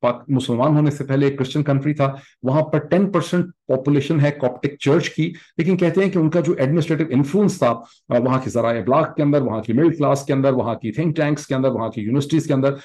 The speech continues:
वो एटी टू नाइंटी परसेंट था। इसी तरह से जो उनकी Middle Class थी पढ़ी लिखी, वो Islamist parties और Brotherhood के बहुत ज्यादा खिलाफ थी। यहाँ सूरत हाल बड़ी different है, जिसकी बेहतर आकाश आपको उस वक्त समझ आती है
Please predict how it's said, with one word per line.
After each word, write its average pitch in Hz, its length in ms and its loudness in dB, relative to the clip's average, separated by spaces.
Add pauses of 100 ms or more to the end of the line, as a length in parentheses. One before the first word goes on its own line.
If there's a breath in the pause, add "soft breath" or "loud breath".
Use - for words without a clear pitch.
(160 loud breath)
वो 180 180 -2
एटी 175 240 2
टू 160 160 0
नाइंटी 120 320 2
परसेंट 113 340 -4
था। 110 200 -4
इसी 185 160 -6
तरह 180 180 0
से 175 120 -2
जो 147 80 -4
उनकी 147 220 -2
Middle 143 240 2
Class 123 320 2
थी 127 100 0
पढ़ी 123 220 0
लिखी, 123 320 -2 (260 loud breath)
वो 185 80 4
Islamist 180 540 0
parties 135 320 2
और 123 60 -2
Brotherhood 127 400 2
के 131 60 0
बहुत 113 200 0
ज्यादा 113 200 -2
खिलाफ 127 400 -2
थी। 110 40 -10
यहाँ 175 220 2
सूरत 202 280 -2
हाल 190 160 2
बड़ी 180 320 -2 (260 loud breath)
different 175 460 0
है, 107 180 0
जिसकी 127 320 -2
बेहतर 143 400 0
आकाश 143 420 0
आपको 143 200 0
उस 139 120 -4
वक्त 143 140 -4
समझ 143 200 2
आती 139 260 2
है 143 180 0